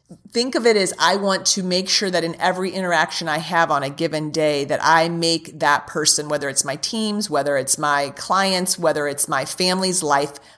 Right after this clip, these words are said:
better. I want to leave people better off because they're in my life."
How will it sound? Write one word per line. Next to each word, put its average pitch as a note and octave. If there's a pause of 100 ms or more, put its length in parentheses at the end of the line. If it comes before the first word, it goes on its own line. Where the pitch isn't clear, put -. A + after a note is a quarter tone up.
better. C#3+ (240)
I E3+
want F#3+
to G3
leave F#3
people F3
better D#3
off -
because D#3+
they're D#3
in D#3
my C#3+
life." D3